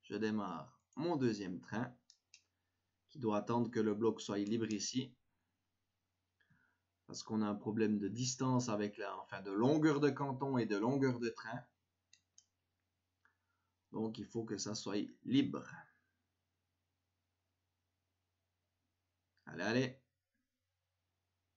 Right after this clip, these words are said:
Il veut pas. Donc on va vite faire ça, hein.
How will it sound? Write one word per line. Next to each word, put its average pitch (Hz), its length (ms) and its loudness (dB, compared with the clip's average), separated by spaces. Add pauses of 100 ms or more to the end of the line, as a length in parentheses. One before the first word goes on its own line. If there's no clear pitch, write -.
(1400)
Il 101 100 -4
veut 110 160 2
pas. 131 400 -2 (1500)
Donc - 200 -16
on 98 60 -6
va 92 120 -4
vite 127 220 0
faire 104 260 -6
ça, 110 160 -6
hein. 113 340 -6